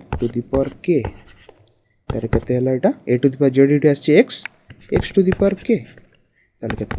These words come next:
ଜାଣିଲେ ଆମେ? a to the power, ଏଇଟା a to the power k log a x equal to x to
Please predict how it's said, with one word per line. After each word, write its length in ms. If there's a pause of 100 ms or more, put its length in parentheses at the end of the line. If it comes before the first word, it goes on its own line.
ଜାଣିଲେ 300
ଆମେ? 160 (560)
a 40 (120)
to 60 (100)
the 80 (120)
power, 320 (1000)
ଏଇଟା 160 (1400)
a 120 (140)
to 160
the 80 (100)
power 180 (300)
k 20 (720)
log 240 (340)
a 40 (300)
x 100 (1700)
equal 320 (100)
to 80 (540)
x 20 (140)
to 40